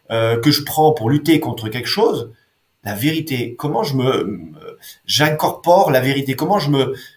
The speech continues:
je ceins mes reins, comment je, je m'habille de cette vérité-là. Et, et ça, ça oblige en fait à une réflexion, euh, extrêmement poussée, quoi. C'est comment je cultive la vérité en moi quelque part, comment je, je la fais grandir,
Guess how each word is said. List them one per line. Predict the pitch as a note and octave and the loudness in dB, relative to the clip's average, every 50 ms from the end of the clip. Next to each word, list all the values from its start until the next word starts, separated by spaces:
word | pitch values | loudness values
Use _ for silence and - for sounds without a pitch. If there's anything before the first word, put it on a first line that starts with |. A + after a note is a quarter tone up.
| _ | _
je | _ - C3 A#2+ | _ -10 -6 -2
ceins | - - - - - F#3 F#3+ F#3 | -2 0 0 2 2 2 2 2
mes | D#3+ D3+ D3 C#3+ | 4 4 4 4
reins, | C3 B2 C3+ C#3+ D3+ E3+ G3 G#3 G#3 | 4 4 2 2 2 2 0 -2 -4
comment | - D3 D3 D#3+ D#3 | -4 -2 -2 -2 -2
je, | C3 C3 A#2+ - G#2+ | -2 -6 -8 -10 -10
je | A2 A2+ | -8 -6
m'habille | A#2 C3 E3 F3 F3 D3 F#3+ G#3 G#3+ | -2 0 0 0 0 0 -2 -2 0
de | G#3 D#3 | 0 0
cette | D3 - D#3+ D3+ C3+ | 0 0 -2 -2 0
vérité-là. | D3 D3+ D3 D3+ D3 D3+ C#3+ C3+ B2 A#2 A#2 - - _ _ _ _ _ _ _ _ | 0 0 0 0 0 0 0 0 0 0 -2 -8 -16 _ _ _ _ _ _ _ _
Et, | - C3 C3 - - | -4 -4 -2 0 0
et | |
ça, | - - D#3+ D3+ C#3+ - - | 0 2 4 4 2 2 0
ça | - - - C3+ - - | -2 0 0 0 0 2
oblige | G3 F3+ D#3+ D#3+ F#3+ G3+ G3 | 0 0 0 -2 -2 -2 -2
en | D#3+ - | -2 -2
fait | - F3+ G3+ - D3 | -2 -2 -2 -2 -2
à | |
une | A#2 A#2 A#2+ | -2 -2 -2
réflexion, | A#2 A2+ E3 D#3+ - E3+ D3+ - - - E3+ E3 D#3+ C#3+ A#2+ - - - _ _ _ _ - | -2 -2 -2 -2 -2 -2 -2 -2 -4 -4 -2 -2 -2 -2 -4 -8 -14 -20 _ _ _ _ -14
euh, | F#2+ D#2+ C2 - | -12 -12 -10 -8
extrêmement | B2+ - - - - A#2+ A#2 B2 A#2+ | -6 -6 -6 -6 -6 -4 -4 -4 -4
poussée, | A#2+ - G3 - - A3+ - | -4 -4 -6 -6 -4 -6 -6
quoi. | - A2 G#2+ - - _ _ _ _ - | -8 -8 -10 -10 -14 _ _ _ _ -12
C'est | B2 A#2+ | -10 -8
comment | B2 F3 F3+ - | -6 -4 -2 -2
je | A#3 F3+ D3+ | -2 -2 -4
cultive | - - D3+ C#3+ - - G3 F3 D3 | -4 -4 -4 -4 -4 -4 -6 -2 -2
la | C3 B2 | 0 0
vérité | A#2 B2 B2 B2 A#2+ C3 C3 | 0 -2 -4 -4 -4 -2 -2
en | A#2+ A#2+ | -2 -2
moi | A#2+ A#2 A#2 A2+ | 0 -2 -2 -2
quelque | A2+ A2+ G2 - G#2+ | -2 -6 -8 -10 -6
part, | - G#2+ G#2 - | -4 -4 -4 -2
comment | - E3 E3 G3+ G#3 | -2 0 2 2 2
je, | - D#3 D3 B2+ - - - - - _ | 2 2 2 2 0 -2 -6 -12 -16 _
je | - G#2+ | -4 -2
la | C3 B2 | -2 -2
fais | - - F3+ | 0 -2 -2
grandir, | - - C#3 E3+ E3 C3 C#3+ C#3+ C#3+ D3 - | -2 -2 -4 -4 -4 -2 0 0 0 -2 -4